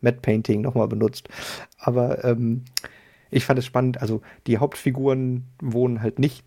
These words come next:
so, wie das typischerweise von Ewoks erwartet wird. Und dann hab ich mich noch gefragt, wer, äh, ein, ein Stilmittel, was benutzt wird, um die Exotik dieses Films zu zeigen, ist ja, äh, nicht all-, allgegenwärtige Tiere zu zeigen. Also so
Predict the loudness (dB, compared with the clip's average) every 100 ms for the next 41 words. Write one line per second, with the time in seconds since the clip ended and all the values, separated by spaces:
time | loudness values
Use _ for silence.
0 | _ 0 2 2 0 2 0 0 0 0
1 | 0 2 2 2 0 0 0 0 0 0
2 | 0 0 0 0 0 0 0 -6 -18 -16
3 | -16 -4 0 0 -4 _ 0 0 0 -2
4 | -2 -4 0 2 2 0 0 -2 0 0
5 | 2 0 0 -4 -6 -12 -8 -2 -2 -2
6 | -2 0 0 -2 -4 -4 0 0 2 2
7 | 2 0 -2 -2 -2 -2 0 0 0 0
8 | 2 0 0 -2 0 0 0 0 2 2
9 | 0 -2 -6 -2 0 0 -2 0 0 0
10 | -2 -10 -20 -10 -2 0 0 -6 -20 _
11 | -4 0 0 -2 -2 0 0 -2 -20 _
12 | _ -6 -2 2 2 0 -2 0 2 2
13 | 2 0 0 -2 -2 0 2 0 -2 -8
14 | -2 0 0 -2 -2 -2 0 0 0 -2